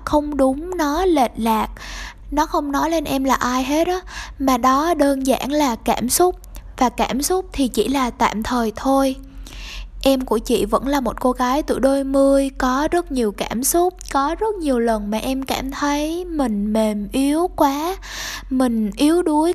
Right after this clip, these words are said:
quá. Và chị thấy đó là những khi mà em mạnh mẽ nhất á. Tại vì là em mạnh mẽ nhất khi mà em biết mình thật yếu đuối. Em biết được vết thương của mình, em dũng cảm chấp nhận nó và em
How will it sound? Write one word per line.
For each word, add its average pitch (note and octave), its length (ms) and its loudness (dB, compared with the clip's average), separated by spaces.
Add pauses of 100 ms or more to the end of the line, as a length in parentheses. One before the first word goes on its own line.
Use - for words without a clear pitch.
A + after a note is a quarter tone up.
quá. D#4 380 2 (420)
Và C4+ 100 6
chị - 220 -4
thấy D#4 480 2
đó C4+ 260 2
là F4+ 120 2
những B3 340 -4
khi D4 340 0
mà C4 160 -2
em B3 260 -4
mạnh G#3 220 0
mẽ G#3+ 200 0
nhất E4+ 280 -2
á. G#4 80 2 (680)
Tại A3+ 200 2
vì B3 260 2
là A3+ 440 0
em C4 220 2
mạnh A3 200 0
mẽ G#3+ 80 0
nhất D#4+ 380 0 (360)
khi D4 140 2
mà C4 160 0
em B3 200 -2
biết D#4 320 2
mình A#3 380 2
thật - 320 0
yếu B3+ 260 4
đuối. C#4+ 440 4 (460)
Em D#4+ 220 4
biết F#4+ 220 6
được C4 240 0
vết E4+ 200 4
thương D#4 340 4
của - 160 0
mình, G#3+ 480 2
em B3+ 220 0
dũng A3+ 340 2
cảm B3 360 0
chấp F4 200 0
nhận A3+ 300 -2
nó B3 440 2
và B3+ 120 2
em A#3+ 160 -2